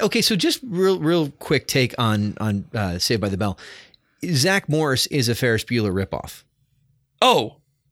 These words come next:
Speaker 2: absolutely. Yeah.
Speaker 1: Totally, yeah. I mean, it
Speaker 2: Yeah.
Speaker 1: worked. It is what it is.
Speaker 2: Yeah.
Speaker 1: But, but absolutely a Ferris Bueller ripoff. Matthew Broderick's iconic,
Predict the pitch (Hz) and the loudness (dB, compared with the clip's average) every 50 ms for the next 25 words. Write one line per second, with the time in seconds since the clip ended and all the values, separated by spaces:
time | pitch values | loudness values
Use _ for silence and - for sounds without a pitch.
0 | _ _ - 170 175 180 175 175 208 208 233 226 170 113 101 - 294 370 494 480 | _ _ 0 0 2 2 0 -2 -2 -2 -2 -2 -4 -4 -4 -2 2 2 4 4
1 | 381 - 85 76 - - 120 117 101 80 - 98 - - - - 170 180 190 190 | 4 2 0 -2 -4 -2 0 0 0 0 -2 -8 -12 -8 -4 0 2 4 4 6
2 | 180 180 240 330 - 113 120 - - 156 156 156 180 180 143 151 160 143 127 143 | 4 4 4 4 4 2 2 0 0 2 4 4 4 4 4 4 4 4 4 4
3 | 165 143 101 135 131 98 - - 135 110 127 123 113 104 - 127 123 - - 131 | 4 4 4 4 2 0 0 -4 -2 0 2 2 2 2 0 0 0 0 0 0
4 | 143 147 143 - - 151 131 123 120 117 95 101 98 98 95 85 101 98 - - | 2 2 2 2 0 0 2 2 2 2 2 0 0 0 0 0 0 -2 -2 -2
5 | 107 98 98 - - 98 92 90 87 90 92 85 - 85 85 87 - - - - | -2 -2 -2 -4 -4 -4 -4 -2 -2 -2 -2 -2 -4 -4 -4 -6 -8 -10 -14 -20
6 | - - - - 123 117 110 - 113 95 104 101 95 95 90 90 87 - - - | -20 -18 -8 -4 -2 -2 -2 -2 -4 -4 -2 -2 -2 -2 -2 -2 -2 -2 -4 -6
7 | - 101 92 - - - - - 170 170 135 95 60 - - - - | -4 -6 -8 -8 -10 -10 -6 -4 -2 -2 -2 -2 -4 -6 -10 -14 -18